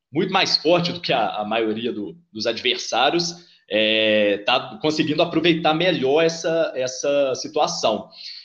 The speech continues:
Então, eu acho que o, que o Cuca hoje tá acertando o clube, né? O, o, o, a gente tem já um time base, vamos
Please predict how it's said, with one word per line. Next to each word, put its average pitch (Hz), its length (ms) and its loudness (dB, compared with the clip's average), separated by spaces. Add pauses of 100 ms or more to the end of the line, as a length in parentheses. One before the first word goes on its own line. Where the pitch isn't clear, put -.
(100)
Então, 139 240 -2
eu 170 120 6
acho 190 160 4
que 202 60 -4
o, 196 180 -4
que - 100 -6
o 170 120 2
Cuca 185 240 0
hoje 196 360 4
tá 202 180 4
acertando 214 640 0 (120)
o 113 100 -12
clube, 151 400 -2 (320)
né? 135 160 2
O, 127 100 2
o, 104 680 -2
o, - 60 -2
a 110 60 2
gente 147 320 0
tem 165 260 2
já 131 200 2
um 120 200 -2
time 143 300 0
base, 120 340 2
vamos 107 460 -6